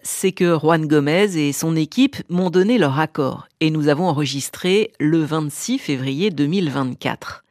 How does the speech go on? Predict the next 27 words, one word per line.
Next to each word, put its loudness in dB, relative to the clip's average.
Mais 2
pour 0
un 0
auditeur, -2
il 2
se -2
passe -4
quoi 2
en 0
vrai 2
une 4
fois 2
que -2
cet -2
appel 0
a 2
eu 0
lieu 2
ou 4
que -2
l'on 2
a 2
envoyé 0
son -4
message 0
sur -4
WhatsApp ? 0